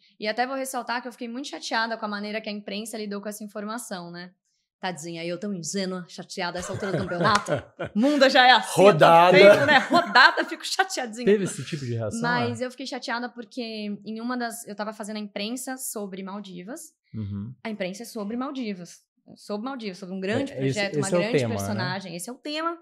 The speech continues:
Speaker 1: é Maldivas. Eu não tenho problema nenhum de falar abertamente sobre cirurgia plástica, porque eu acho que é isso que você falou. "Essa é sua vontade mesmo? Ou você nunca nem pensou sobre isso, só que você olhou pra tantos lugares que agora essa é sua vontade?" Você começou a criar noia. Então, acho que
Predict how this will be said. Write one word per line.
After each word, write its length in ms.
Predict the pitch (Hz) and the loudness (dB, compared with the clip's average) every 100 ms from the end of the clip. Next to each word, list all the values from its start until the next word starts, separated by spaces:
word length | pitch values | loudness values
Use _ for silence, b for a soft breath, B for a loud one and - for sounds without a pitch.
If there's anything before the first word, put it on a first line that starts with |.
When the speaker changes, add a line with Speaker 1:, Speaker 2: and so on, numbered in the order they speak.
| _ | _
Speaker 1:
é 60 | 180 | -14
Maldivas. 500 | 180 226 214 190 - b b b b | -12 -10 -10 -12 -16 b b b b
Eu 140 | - 277 | -4 -2
não 80 | 311 | -4
tenho 140 | 285 | -6
problema 180 | 262 254 | -6 -6
nenhum 600 | 262 269 247 254 196 165 _ | -6 -6 -4 -6 -8 -14 _
de 140 | 185 202 | -16 -8
falar 460 | 214 190 196 196 - | -6 -4 -6 -8 -12
abertamente 840 | 190 214 226 226 208 202 196 180 | -6 -6 -6 -8 -6 -8 -10 -14
sobre 300 | - 196 180 | -14 -12 -12
cirurgia 440 | - 208 190 180 190 | -12 -12 -12 -12 -10
plástica, 400 | 196 190 - 190 | -8 -8 -10 -14
porque 160 | - | -10
eu 80 | 196 | -6
acho 200 | 196 202 | -6 -6
que 140 | 226 214 b b b | -12 -14 b b b
é 120 | 202 | -8
isso 160 | 214 208 | -8 -10
que 40 | |
você 120 | - 247 | -12 -12
falou. 480 | 277 285 208 165 b b _ _ | -6 -4 -4 -6 b b _ _
"Essa 180 | - 262 | -10 -8
é 40 | 277 | -8
sua 120 | 254 | -10
vontade 460 | 220 214 214 185 | -8 -4 -4 -4
mesmo? 540 | 214 233 196 180 170 - | -6 -6 -6 -8 -14 -10
Ou 240 | 214 208 202 | -6 -6 -6
você 200 | 202 214 | -10 -10
nunca 160 | 214 | -10
nem 120 | 214 214 | -10 -10
pensou 240 | 208 208 | -12 -14
sobre 260 | 208 190 202 | -14 -12 -10
isso, 100 | 202 | -12
só 60 | |
que 80 | 196 | -14
você 180 | 196 214 | -16 -10
olhou 180 | 202 202 | -8 -8
pra 100 | 196 | -8
tantos 220 | 220 220 | -10 -10
lugares 280 | 208 180 185 | -10 -10 -12
que 80 | 185 | -12
agora 240 | 185 180 | -10 -10
essa 140 | 185 | -12
é 40 | 185 | -14
sua 120 | 190 | -14
vontade?" 460 | 190 202 175 160 180 | -10 -8 -8 -8 -16
Você 100 | - | -16
começou 240 | 170 - | -14 -14
a 40 | |
criar 220 | 190 190 202 | -10 -8 -6
noia. 220 | 196 170 | -8 -10
Então, 180 | 180 254 | -10 -12
acho 140 | |
que 100 | 262 | -12